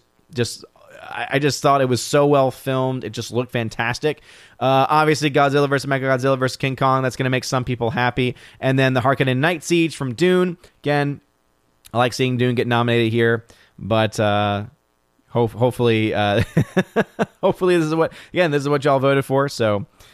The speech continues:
hopefully people are happy. But again, I think some pretty good nominations there. All right, the next category is the best breakthrough performance twenty twenty-one. So by breakthrough, we don't mean new actor. What we mean by this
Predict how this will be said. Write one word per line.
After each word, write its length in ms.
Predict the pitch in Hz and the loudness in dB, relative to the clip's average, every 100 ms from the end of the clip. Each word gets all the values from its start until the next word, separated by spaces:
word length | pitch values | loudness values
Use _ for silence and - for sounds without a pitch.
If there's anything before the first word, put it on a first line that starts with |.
| _ | _
hopefully 380 | - 120 110 113 | -2 0 2 0
people 320 | 110 110 110 - | 0 -2 -2 0
are 220 | 104 101 | 0 0
happy. 480 | 113 113 107 85 - | 0 -2 -2 -8 -8
But 120 | 104 | -6
again, 200 | 107 98 | -4 -2
I 80 | 110 | -2
think 160 | 120 | -4
some 220 | - 113 101 | -4 -4 -2
pretty 320 | 139 131 123 | -2 0 -2
good 400 | 107 113 113 101 - _ - | 2 2 2 -2 -12 _ -4
nominations 760 | 117 117 110 107 - 107 101 - | 0 0 0 -2 -2 -4 -6 -6
there. 500 | 98 113 104 - - _ _ - - | -2 0 0 -2 -12 _ _ -20 -8
All 80 | 107 | -2
right, 60 | 117 | 0
the 60 | |
next 220 | 127 120 | 0 -2
category 500 | - 131 131 131 127 | 0 0 2 2 4
is 140 | 127 117 | 2 2
the 160 | 131 | -2
best 340 | 117 135 127 120 | 2 0 0 -6
breakthrough 600 | 107 107 202 226 262 214 | -6 0 0 0 -4 -2
performance 400 | 202 208 220 - | 0 0 0 0
twenty 160 | 196 | -2
twenty-one. 400 | 190 196 202 175 | 0 2 2 0
So 200 | 131 151 | 0 0
by 140 | 143 139 | 2 -2
breakthrough, 560 | 110 160 226 214 208 | 0 -2 0 2 2
we 80 | 185 | 4
don't 180 | 196 190 | 2 0
mean 300 | 185 180 165 - _ | 0 -2 -4 -14 _
new 320 | 117 151 185 190 | -4 2 2 2
actor. 580 | 143 147 143 160 147 | -2 -2 -2 -2 0
What 160 | 143 139 | 0 0
we 160 | 135 131 | -2 -2
mean 300 | 165 190 175 | -2 -2 -2
by 240 | 165 165 | 0 0
this 440 | 120 123 117 - | 0 -2 -2 -10